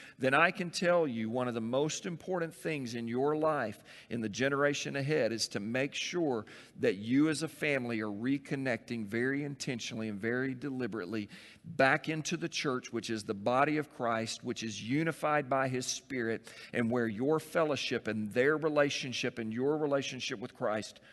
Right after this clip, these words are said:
will grow. That's a part of the gospel. The gospel is not, "I just got saved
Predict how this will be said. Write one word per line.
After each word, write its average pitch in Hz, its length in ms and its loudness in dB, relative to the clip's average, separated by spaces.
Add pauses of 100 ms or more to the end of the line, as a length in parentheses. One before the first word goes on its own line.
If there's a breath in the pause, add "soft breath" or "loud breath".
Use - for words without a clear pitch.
(160 loud breath)
will 113 220 0
grow. 101 480 0 (280 loud breath)
That's 135 480 2
a 139 60 -2
part 120 380 -2
of 110 160 -6
the 113 80 -8
gospel. 104 840 -4 (840 loud breath)
The 127 120 0
gospel 160 540 6
is 131 120 -2
not, 151 380 4 (380 loud breath)
"I 143 180 6
just 156 300 0
got 165 200 8
saved 120 560 4